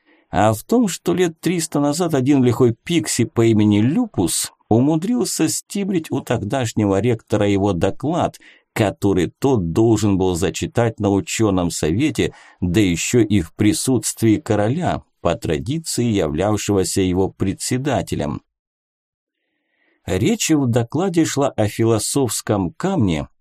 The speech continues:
и существовал он в единственном экземпляре, а ректор был немолод и страдал рассеянным склерозом. Бумаги так и не нашлись. Штука в том, что Люпус их спер не из юмористических побуждений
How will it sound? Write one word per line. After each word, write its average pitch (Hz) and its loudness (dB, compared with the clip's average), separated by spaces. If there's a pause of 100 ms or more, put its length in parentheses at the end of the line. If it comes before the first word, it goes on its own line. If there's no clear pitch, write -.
и 135 4
существовал 123 -4
он 151 2
в 82 -4
единственном 120 0
экземпляре, 113 -2 (340)
а 85 -4
ректор 101 -2
был 92 0
немолод 95 0
и 104 0
страдал 131 -2
рассеянным 110 2
склерозом. 107 0 (440)
Бумаги 190 0
так 190 -2
и 175 0
не 170 2
нашлись. 131 0 (220)
Штука - -4
в - -18
том, 190 -6
что - -4
Люпус 107 -2
их 92 -2
спер 107 0
не 101 2
из - -4
юмористических 110 -2
побуждений 101 0